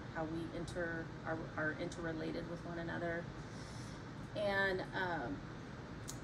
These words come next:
I think that it brings another lens that classroom teachers can look through to see the human beings in their classroom.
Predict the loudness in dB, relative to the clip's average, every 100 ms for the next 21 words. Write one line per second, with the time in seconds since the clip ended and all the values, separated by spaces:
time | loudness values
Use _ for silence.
0 | -6 -2 4 4 4 0 0 2 2 2
1 | 2 2 2 0 0 0 2 0 -2 -2
2 | -2 -2 -6 -6 -6 -4 0 2 4 6
3 | 6 4 4 2 2 2 2 0 -4 -2
4 | 2 2 2 -4 -2 -2 -2 -2 -2 0
5 | -2 -2 -2 -2 0 0 0 0 0 0
6 | -2 0 2 2 0 -4 -2 -2 0 0
7 | 0 -2 -4 -6 -6 -6 0 2 2 2
8 | 0 0 0 0 0 -2 -2 -2 -2 -2
9 | -2 -2 -2 -2